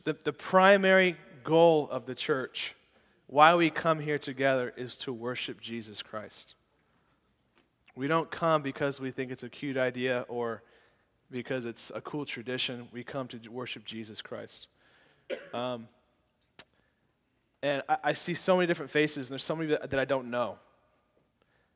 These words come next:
I don't, I don't know where you came from. You have so many pro-, different problems, different issues, some, some issues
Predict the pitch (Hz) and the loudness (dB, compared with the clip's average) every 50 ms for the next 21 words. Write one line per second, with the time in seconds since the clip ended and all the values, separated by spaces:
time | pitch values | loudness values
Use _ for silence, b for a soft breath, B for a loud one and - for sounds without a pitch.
0 | _ _ _ - 127 127 110 127 139 131 139 139 131 117 110 110 - - 160 165 | _ _ _ -6 -6 -4 -4 -4 -6 -4 -4 -4 -4 -4 -6 -8 -8 -8 -8 -8
1 | 160 - - 165 156 151 151 151 143 139 131 120 113 - - 139 127 113 117 - | -8 -6 -2 -2 0 0 -2 -4 -8 -12 -10 -10 -8 -8 -8 -10 -10 -10 -10 -4
2 | - 147 147 - - 131 147 - 123 - - - - 139 135 135 123 127 127 123 | 0 2 2 2 0 -2 -8 -8 -10 -14 -10 -2 0 2 2 2 2 0 -6 -12
3 | - 117 110 - 113 - 113 123 - - - 120 120 117 110 - - - b b | -14 -14 -14 -14 -14 -12 -10 -8 -6 -6 -6 -6 -8 -8 -8 -10 -10 -12 b b
4 | b b b b b b b b b b b b - - - - 135 127 131 120 | b b b b b b b b b b b b -10 -8 -6 -4 -4 -6 -6 -8
5 | - - - - 139 123 117 120 - - 135 123 110 - - - | -12 -10 -6 -6 -6 -6 -6 -8 -8 -8 -8 -10 -10 -12 -12 -14